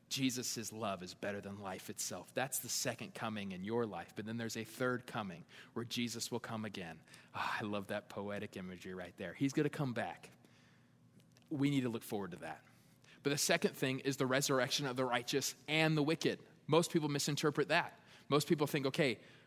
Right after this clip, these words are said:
just the righteous will be resurrected, and those who are wicked, their body won't be resurrected." No,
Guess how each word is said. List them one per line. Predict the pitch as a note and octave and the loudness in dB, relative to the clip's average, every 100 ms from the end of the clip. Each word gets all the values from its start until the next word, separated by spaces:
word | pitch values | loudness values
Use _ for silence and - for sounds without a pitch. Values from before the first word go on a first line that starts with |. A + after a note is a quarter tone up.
| _ _ _ C#3 | _ _ _ 2
just | D#3 - | 2 4
the | D3+ | 4
righteous | B2+ D3 D#3 D#3+ - | 6 6 4 2 2
will | C#3 | 4
be | C3+ | 4
resurrected, | B2+ B2+ B2+ C#3+ - G#2+ G#2 - | 4 2 2 2 0 -4 -4 -2
and | C3 B2+ | 0 2
those | C#3 - | 2 2
who | D3+ | 2
are | B2+ | 4
wicked, | A#2+ D#3 - B2 A#2+ | 4 2 2 0 2
their | B2 | 0
body | A#2+ B2 B2 C3 C3 | 2 2 4 2 0
won't | A#2+ C3 - - - - - | 0 -2 -4 -12 -14 -10 0
be | C3 B2+ C3+ - | 2 2 -2 -4
resurrected." | A#2 B2 D3+ C3+ - | -2 0 0 0 2
No, | D#3 | 2